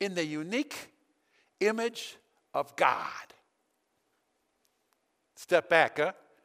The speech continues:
Genesis one, twenty-six and twenty-seven. Then God said, "Let us make human beings in our image and our likeness." So God created human beings in his image.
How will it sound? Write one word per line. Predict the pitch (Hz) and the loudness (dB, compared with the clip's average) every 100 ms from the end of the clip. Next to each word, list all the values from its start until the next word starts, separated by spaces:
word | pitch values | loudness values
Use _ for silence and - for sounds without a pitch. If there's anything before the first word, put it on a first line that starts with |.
| _ _ _ _ _ - | _ _ _ _ _ 2
Genesis | 214 226 196 175 | 4 4 2 -2
one, | 180 175 139 | 4 4 4
twenty-six | - 190 160 185 165 | -4 -4 -2 -4 -4
and | |
twenty-seven. | 151 156 - 135 107 90 _ _ - - - - - | -8 -8 -2 -2 -2 -14 _ _ -20 -20 -20 -2 8
Then | 247 | 10
God | 269 254 226 | 12 12 12
said, | - 165 135 | 10 6 8
"Let | 160 262 | 8 8
us | 269 | 8
make | 220 208 | 2 -2
human | - 254 254 214 | 0 0 0 2
beings | 220 220 214 - - | 2 2 0 -2 4
in | 285 320 302 | 6 6 4
our | 214 269 262 - | 6 10 10 8
image | 311 302 202 151 - - - | 4 4 0 -2 -8 -6 6
and | 208 240 | 8 8
our | 220 247 285 | 8 6 8
likeness." | 294 339 - 143 - - _ _ - - - - | 8 6 4 -8 -8 -12 _ _ -20 -20 -20 -16
So | - 240 | 2 2
God | 214 277 302 302 | 6 10 10 8
created | - 247 233 202 | 6 8 8 4
human | 240 277 277 | 0 2 2
beings | 208 214 220 - - | 4 4 4 -2 2
in | 294 | 4
his | 262 294 285 | 6 4 4
image. | 330 339 247 - - - | 2 4 2 0 -10 -12